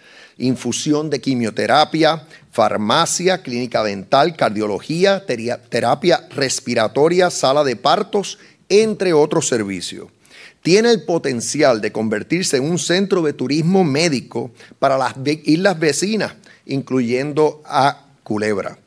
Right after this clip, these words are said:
Y como dije, cumple con los códigos de terremotos y vientos porque se ajusta al código de construcción actual. Así que será una estructura resiliente. Eh,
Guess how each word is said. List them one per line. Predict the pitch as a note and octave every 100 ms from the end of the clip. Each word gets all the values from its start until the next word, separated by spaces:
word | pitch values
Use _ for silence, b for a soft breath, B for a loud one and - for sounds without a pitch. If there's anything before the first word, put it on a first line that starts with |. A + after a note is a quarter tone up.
| _ B B B B B -
Y | C3
como | D#3 F3+ F#3+
dije, | G3 F#3+ G#3+ G#3
cumple | - F#3+ G#3 G3
con | F3 D#3+
los | C#3+
códigos | - D3+ D3+ F3 E3+
de | D#3+
terremotos | B2+ B2+ B2+ C3 E3+ F3 E3+
y | D3
vientos | C3+ D#3 D3+ E3 G#3 -
porque | - A2+ A2 A#2
se | -
ajusta | A2 C3+ C#3 - C#3+
al | - A2 G#2
código | B2 B2 C3+
de | C3
construcción | A#2+ A#2+ A2+ A2 C3 B2 C#3
actual. | D3 - A2+ G2 A2 A2 B B B B B
Así | - G3+
que | G3+ G#3+
será | - E3+ F#3+ A3+ E3
una | B2 D3
estructura | D#3+ D#3 D#3+ - C#3+ D3+
resiliente. | C#3 B2+ - G#2 G#2+ A2+ G#2+ G2+ - - _ b b b b -
Eh, | G#2 G#2